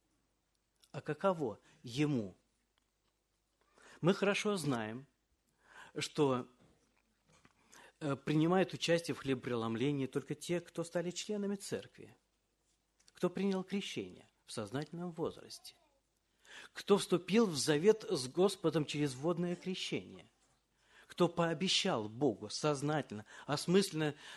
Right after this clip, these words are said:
э, пообещал Богу, что он будет служить ему, любить его всем сердцем,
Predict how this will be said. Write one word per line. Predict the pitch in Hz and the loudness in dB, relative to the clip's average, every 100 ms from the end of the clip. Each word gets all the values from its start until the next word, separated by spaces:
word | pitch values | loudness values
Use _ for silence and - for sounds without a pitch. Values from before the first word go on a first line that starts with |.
| - | -4
э, | 135 143 135 | 2 6 6
пообещал | - 160 147 156 170 165 147 | 6 4 4 4 6 6 4
Богу, | 123 135 135 156 | 4 4 6 4
что | 151 - 139 | 2 0 0
он | 170 160 151 | 2 2 2
будет | 113 135 143 170 | -4 -6 -6 -6
служить | - 147 113 135 - | -4 -4 -2 -4 -4
ему, | 127 117 117 - | -6 -6 -6 -8
любить | 120 117 107 131 156 - - _ _ _ _ _ _ - | -8 -8 -6 -6 -6 -10 -14 _ _ _ _ _ _ -6
его | 123 123 | -4 -2
всем | - 147 | -2 -2
сердцем, | 139 127 139 - | -2 0 -2 -2